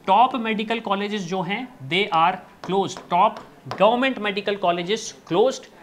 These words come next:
टॉप प्राइवेट मेडिकल कॉलेजेस are also closed, वहाँ पे सीट्स नहीं बची हैं। एमपी स्टेट की अगर मैं बात करूँ, तो एनआरआई सीट्स जो होती हैं प्राइवेट मेडिकल कॉलेज में, वो राउंड टू में मैक्सिमम कॉलेज की फिल हो गई हैं,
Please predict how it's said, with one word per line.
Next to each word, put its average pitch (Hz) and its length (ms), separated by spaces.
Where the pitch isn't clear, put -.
टॉप 220 200
प्राइवेट 214 520
मेडिकल 220 420
कॉलेजेस 180 680
are 185 280
also 160 680
closed, 190 300
वहाँ 156 240
पे 196 60
सीट्स 190 360
नहीं 170 220
बची 175 300
हैं। 160 200
एमपी 185 360
स्टेट 208 360
की 220 80
अगर 208 180
मैं 202 140
बात 165 260
करूँ, 185 220
तो 170 180
एनआरआई 196 380
सीट्स 214 460
जो 190 120
होती 175 340
हैं 202 300
प्राइवेट 180 460
मेडिकल 196 400
कॉलेज 165 400
में, 190 160
वो 202 240
राउंड 214 320
टू 190 120
में 226 160
मैक्सिमम 185 720
कॉलेज 190 340
की 240 140
फिल 254 320
हो 190 100
गई 139 140
हैं, 113 160